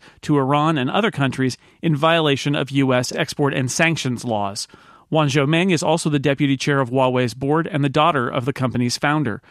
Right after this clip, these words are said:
She also served on the board of a Hong Kong-based company that was previously accused of trying to sell embargoed computer equipment to Iran.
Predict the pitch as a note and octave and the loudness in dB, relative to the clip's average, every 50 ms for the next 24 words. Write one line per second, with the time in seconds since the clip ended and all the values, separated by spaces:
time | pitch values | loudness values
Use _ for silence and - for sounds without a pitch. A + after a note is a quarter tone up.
0 | - - - - _ _ - E3+ E3+ F3 G#3 - G3+ D#3 - - D3+ C3 C#3 C3+ | -20 -20 -20 -20 _ _ 0 2 2 2 4 2 0 0 2 0 0 0 0 0
1 | C3+ C#3+ B2 C3 C#3 C3+ B2+ B2+ B2 A#2 C#3+ D3 C#3+ C#3+ C3+ - - G3+ G#3 B3 | 0 0 0 0 0 2 2 0 0 0 0 0 0 0 -2 -2 -2 0 0 2
2 | B3 F#3+ D#3 A#2+ A2+ - - - C#3 B2+ A2 B2 B2+ B2+ C3+ - - - - - | 2 2 2 0 0 -2 -4 -4 -4 -2 -2 -2 -2 -2 -2 -6 -12 -20 -12 -8
3 | - G#3 G3 F3 - - - - A#3+ B3+ B3 F3 C#3 - D3 C3+ B2 A2+ - - | -4 0 0 0 -2 -2 -2 0 2 2 2 2 0 0 0 0 0 -2 0 0
4 | C#3 C3 B2+ A#2+ - B2+ - - C#3+ C#3+ C#3 C#3+ - C#3+ - - D3 C3 B2 A#2+ | 0 2 2 0 -2 -6 -4 -2 -2 0 0 -2 -2 -4 -2 0 0 2 0 0
5 | - - - _ - D3+ C#3+ C3 D3 C#3+ C#3+ C3+ D3 C#3 C3+ - D3 C#3+ - - | -4 -10 -12 _ -2 -2 0 2 2 2 2 2 0 -2 0 -2 -4 -4 -2 0
6 | E3+ D3+ C#3 A#2+ A2 - - A2+ - G#2+ A2 G#2+ - _ _ _ - - D#3 C#3 | 0 2 2 0 -2 -2 -4 -4 -4 -4 -6 -8 -10 _ _ _ -2 0 2 2
7 | C#3 C#3 C3+ C3 A#2 G2 F#2 - - | 2 2 0 0 -2 -2 -6 -10 -14